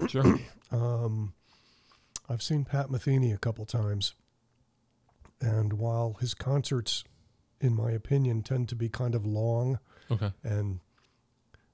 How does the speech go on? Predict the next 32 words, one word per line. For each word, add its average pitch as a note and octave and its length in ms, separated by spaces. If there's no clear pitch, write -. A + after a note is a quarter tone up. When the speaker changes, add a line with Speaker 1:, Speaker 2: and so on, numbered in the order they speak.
Speaker 2:
after A2 320
an A2 100
hour A2+ 320
or A2+ 80
so, A2+ 280
I G#2 60
need G#2+ 180
to A#2+ 80
go A2 180
out A2+ 240
and G#2 220
take A2+ 180
a G#2 60
break, A#2 340
Speaker 1:
Yeah, G#2+ 220
sure. G#2+ 240
Speaker 2:
even B2+ 180
though A2 140
he's B2+ 160
still A#2 240
playing. C3 480
Speaker 1:
Yeah, F#2 180
right. E2 200
Speaker 2:
Uh, G#2 400
<laughs> A2 40
uh, G2+ 420
I A2+ 80
would G#2+ 220
say B2 240
just A2+ 280
from A2+ 240
a G2 200